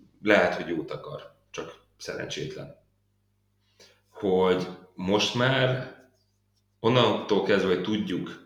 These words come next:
hogy nincsen fellebbe-, tehát nem tud fellebbezni, akármit csinál ez a döntés, és hogy ma a Gyirmót ellen sem a tradicionális címerrel futottunk ki,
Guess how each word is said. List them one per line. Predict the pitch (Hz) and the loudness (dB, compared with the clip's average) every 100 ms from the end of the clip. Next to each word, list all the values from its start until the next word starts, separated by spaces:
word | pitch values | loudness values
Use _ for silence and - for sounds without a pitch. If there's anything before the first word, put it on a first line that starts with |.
| _ | _
hogy | - 85 | -8 -4
nincsen | 87 90 87 90 82 | 0 0 0 -2 -4
fellebbe-, | 92 80 80 85 82 - | -4 -2 -2 -2 -4 -4
tehát | 87 82 | -8 -2
nem | 104 104 | 0 0
tud | 110 | -2
fellebbezni, | - 98 92 87 85 87 85 87 87 | 0 4 4 4 2 0 0 -2 0
akármit | - - 92 82 80 78 | 0 0 -2 -2 -4 -6
csinál | 80 73 71 - - _ _ _ _ | -8 -6 -8 -12 -20 _ _ _ _
ez | - 92 | -4 0
a | 82 | 0
döntés, | 76 71 80 98 - - - _ _ _ _ _ _ | -2 -6 -2 0 0 -6 -14 _ _ _ _ _ _
és | - - | -4 -2
hogy | 92 87 - - _ _ _ | 0 -2 -8 -18 _ _ _
ma | 104 117 101 | 4 6 6
a | 92 85 | 2 0
Gyirmót | 104 107 90 82 80 87 | 2 2 2 0 -2 0
ellen | 92 87 80 73 | 2 2 -2 -6
sem | - - 98 - - - - _ _ _ _ _ _ _ _ _ _ _ _ - | -4 2 2 2 -4 -12 -20 _ _ _ _ _ _ _ _ _ _ _ _ -12
a | 90 | -4
tradicionális | 101 95 90 - 87 82 82 | 0 2 0 -2 -4 -2 -4
címerrel | - 87 80 73 71 | -4 -4 -2 -4 -6
futottunk | 85 - 76 - 76 73 | -8 -6 -8 -8 -10 -6
ki, | 131 151 - - | -2 -4 -4 -16